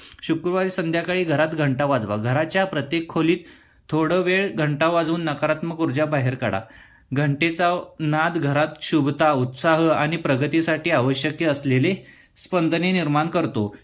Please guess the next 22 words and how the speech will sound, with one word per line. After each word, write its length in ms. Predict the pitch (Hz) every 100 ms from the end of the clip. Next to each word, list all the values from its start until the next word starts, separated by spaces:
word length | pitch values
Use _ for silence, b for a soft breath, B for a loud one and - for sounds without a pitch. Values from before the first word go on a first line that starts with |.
| B
शुक्रवारी 640 | 165 165 180 180 185 190
संध्याकाळी 520 | 180 156 160 170 180
तुळशीपुढे 640 | 180 147 131 160 160 180
आणि 380 | 180 165 185 180 -
घराच्या 440 | 151 135 151 156 175
मुख्य 320 | 160 165 175
दरवाजापुढे 640 | 156 147 139 151 135 170
तुपाचा 460 | 175 139 143 139 170
किंवा 260 | 165 160
तेलाचा 460 | 170 135 120 131 160
दिवा 280 | 143 135 127
लावा. 300 | 117 95 113 B B B B 131
घराबाहेरचा 720 | 147 180 185 190 185 190 180
अंधार 280 | 165 170 175
नाहीसा 420 | 170 147 151 175
होतो 260 | 151 151
आणि 280 | 135 123 156
देवी 280 | 139 135 139
लक्ष्मीचं 500 | 143 - 147 151 165
प्रवेश 380 | 165 127 143 160
सुलभ 300 | 139 127 131
होतं. 320 | 120 110 98